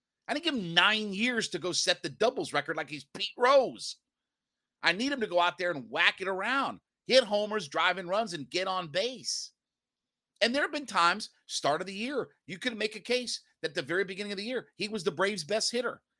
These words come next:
He's had his moments and his streaks, but I need him to get it going. This is August. We're almost at the middle of August now. There ain't a thousand games left in the baseball season.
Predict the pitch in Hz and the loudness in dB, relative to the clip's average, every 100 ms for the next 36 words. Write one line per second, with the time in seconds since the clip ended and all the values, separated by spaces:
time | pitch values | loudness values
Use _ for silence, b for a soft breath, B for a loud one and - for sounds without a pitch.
0 | _ _ 233 254 285 311 202 165 208 254 | _ _ 2 4 4 2 0 2 2 2
1 | 214 185 190 175 - - 190 285 - - | -2 -2 -2 0 0 -2 -8 -8 -6 -4
2 | - - _ _ _ _ _ _ - 175 | -4 -8 _ _ _ _ _ _ 0 2
3 | 254 277 262 220 226 165 240 233 - - | 2 2 0 0 -2 -2 -4 -4 -8 -6
4 | 254 285 320 233 165 180 131 90 - _ | -2 0 0 2 6 6 4 -6 -8 _
5 | _ _ - 240 285 - - 185 240 269 | _ _ -4 2 2 0 2 6 8 8
6 | 226 165 127 - - 165 165 160 139 139 | 8 6 6 -4 -4 -2 2 2 0 2
7 | 202 233 208 160 139 160 175 160 104 - | 4 4 0 -2 -4 0 2 2 -4 -8
8 | 98 78 - _ _ _ - 185 233 277 | -8 -14 -16 _ _ _ -2 0 2 2
9 | 311 - - - 233 220 220 220 202 185 | 0 -6 -6 2 6 8 6 4 -2 -2
10 | 196 202 185 143 175 175 - 139 120 135 | 0 0 -4 -2 0 0 -2 -8 -4 -4
11 | - 135 131 - 180 190 98 | -2 -2 -2 -2 -6 -8 -12